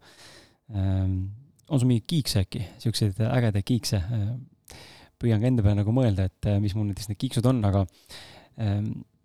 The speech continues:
noh, just siukseid kiikse, millest ei ole suutnud nagu osata mööda vaadata, äh, või, või mis on aidanud sul või vastupidi, kuidagi, äh, alateadlikult sinu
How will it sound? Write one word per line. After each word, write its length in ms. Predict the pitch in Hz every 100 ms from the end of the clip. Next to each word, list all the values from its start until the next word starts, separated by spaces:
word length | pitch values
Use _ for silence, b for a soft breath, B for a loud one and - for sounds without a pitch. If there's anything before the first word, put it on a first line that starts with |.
| _ 127
noh, 100 | 117
just 200 | 147 -
siukseid 200 | - -
kiikse, 240 | 165 - 117
millest 280 | 117 98 120
ei 40 |
ole 60 | 117
suutnud 220 | 139 113
nagu 100 | 123
osata 240 | 123 - 120
mööda 300 | 151 123 123
vaadata, 400 | 143 107 - 101 -
äh, 360 | - 104 101 101 - - 117
või, 140 | 107
või 140 | 107 113
mis 100 | -
on 100 | 117
aidanud 240 | 127 107 -
sul 220 | 127 113
või 180 | 104 104
vastupidi, 460 | 131 117 - 113 107 -
kuidagi, 500 | - 117 107 147 113 - b b b b b _ - 110
äh, 220 | 104 110
alateadlikult 600 | 135 131 117 107 - -
sinu 260 | 120 110